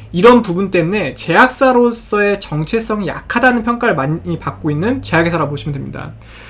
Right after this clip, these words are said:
어, 오너 이 세인 최성원 대표를 이제 중심으로 경영진 세대 교체가 조금 이루어지면서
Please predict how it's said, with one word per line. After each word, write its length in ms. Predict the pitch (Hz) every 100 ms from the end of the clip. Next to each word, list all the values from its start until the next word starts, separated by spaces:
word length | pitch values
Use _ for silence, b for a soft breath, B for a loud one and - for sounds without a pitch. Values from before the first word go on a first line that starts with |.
| B -
어, 80 | 135
오너 340 | 165 269 277
이 120 | 202
세인 300 | 220 214 208
최성원 340 | 240 277 320 302
대표를 300 | 277 240 202
이제 120 | 175
중심으로 800 | - 160 - 190 156 151 151 -
경영진 460 | - 170 196 196
세대 260 | 196 240 262
교체가 420 | 247 240 196 185
조금 220 | 190 180
이루어지면서 760 | 143 143 151 143 135 233 170